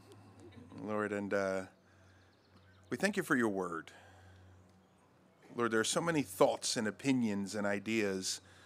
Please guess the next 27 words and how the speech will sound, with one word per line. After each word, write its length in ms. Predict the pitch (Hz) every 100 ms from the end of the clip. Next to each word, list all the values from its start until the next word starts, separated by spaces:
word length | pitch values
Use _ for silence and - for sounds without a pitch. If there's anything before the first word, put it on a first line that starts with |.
| - - - - - - - - - - - - -
that, 240 | 110 104
uh, 320 | 98 95 95 92 - - - - - - - - -
sort 240 | - 113
of 120 | 101
vie 480 | 92 104 107 110 117
for 300 | - 110 101
our 380 | 98 98 95 92 - - -
affinity. 600 | 104 - 117 107 90 85 - - - - - - - - - - - - - - - - - - -
And 160 | 107
then 140 | 120 120
to 100 | 110
just 260 | 139 -
come 380 | - 156 135 117
and 120 | 107
to 80 | 104
sit 440 | - - 135 104 -
and 140 | 107
to 100 | 110
rest 580 | 101 117 131 - - - - -
under 300 | 113 110 101
truth 760 | - - 131 110 90 - - - - - - - - - - - - -
is 140 | 98
just 240 | - 123 -
so 160 | 151
good 360 | 156 113 123 117
for 300 | - 92 80
us. 440 | 76 - - -